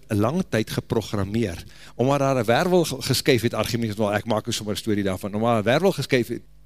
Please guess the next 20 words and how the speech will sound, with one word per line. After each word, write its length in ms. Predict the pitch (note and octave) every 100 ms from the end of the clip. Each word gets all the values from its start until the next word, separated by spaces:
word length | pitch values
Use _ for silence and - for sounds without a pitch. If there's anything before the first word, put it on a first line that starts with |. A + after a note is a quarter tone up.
| -
het 120 | A2
daar 180 | G#2+ G#2+
'n 100 | A#2+ -
senuwee 360 | - D#3+ C#3+
vasgeknyp 540 | B2+ A#2 - A#2+ B2 A2+
en 80 |
dit 140 | G#2+ G#2
het 120 | G#2+
hierdie 180 | G#2+ G2+
spier 240 | - A#2
in 80 | G#2+
spasma 400 | - F#2 - F2+
getrek. 560 | F2+ - E2 C#2 - - - - -
Reg? 380 | - E2 G2 - - - - - - - -
En 100 | -
nou 120 | D3
daai 180 | C#3+ F3
spier 340 | - F#3+ F3+
is 200 | D#3 - - -
nou 340 | A#2 A2+ C3